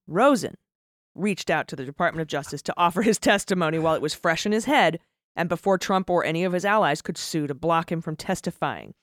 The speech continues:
And with the announcement that the Department of Justice Inspector General is investigating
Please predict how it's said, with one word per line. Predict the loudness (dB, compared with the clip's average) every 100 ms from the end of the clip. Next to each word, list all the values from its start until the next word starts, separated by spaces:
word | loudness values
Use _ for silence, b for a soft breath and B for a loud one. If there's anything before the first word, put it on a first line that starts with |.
| -20 B B _ _ 0
And | 2 4
with | 2 0
the | 0
announcement | 2 2 2 0 -4 -6 -4
that | -4
the | -4
Department | -4 0 0 0
of | -2
Justice | -4 -4 -6
Inspector | -8 -6 -6 -6
General | -4 0 0 0
is | -2
investigating | -2 -2 -2 -4 -2 -2